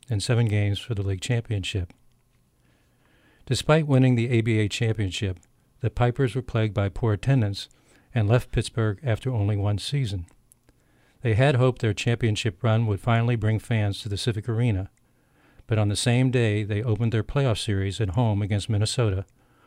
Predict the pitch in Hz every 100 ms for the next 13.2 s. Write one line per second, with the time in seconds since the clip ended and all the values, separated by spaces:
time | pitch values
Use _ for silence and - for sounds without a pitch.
0 | _ - 107 131 113 107 110 - 101 98
1 | 98 101 - 110 - 101 92 92 - _
2 | _ _ _ _ _ _ _ _ _ _
3 | - 135 151 - 131 123 127 107 135 110
4 | 95 - 101 98 _ _ _ - - 107
5 | 123 117 110 117 117 120 - - _ -
6 | 113 113 107 113 104 107 95 123 120 -
7 | 98 - - - - - 123 123 135 139
8 | 117 113 113 - 104 117 110 101 95 104
9 | 98 101 101 110 104 95 - - _ -
10 | _ _ - - 120 127 139 127 110 104
11 | - 120 110 101 113 107 101 107 101 107
12 | 107 104 98 104 101 101 95 104 101 127
13 | 107 101